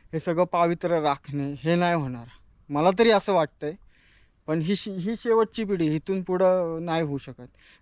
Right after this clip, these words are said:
जसं की आपण रील्समध्ये किंवा बाकीच्या गोष्टींमध्ये पाहिलं असेल की टोपी जी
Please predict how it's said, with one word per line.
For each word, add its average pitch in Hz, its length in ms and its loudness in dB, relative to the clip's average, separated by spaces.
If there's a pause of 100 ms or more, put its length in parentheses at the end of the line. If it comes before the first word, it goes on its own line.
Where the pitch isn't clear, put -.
जसं 170 280 0
की 190 60 0
आपण 185 460 -2
रील्समध्ये 175 760 2
किंवा 160 340 0
बाकीच्या 160 400 -4
गोष्टींमध्ये 165 520 -6
पाहिलं 180 360 -2
असेल 131 220 -12 (480)
की 156 500 0
टोपी 175 800 -2
जी 170 260 -2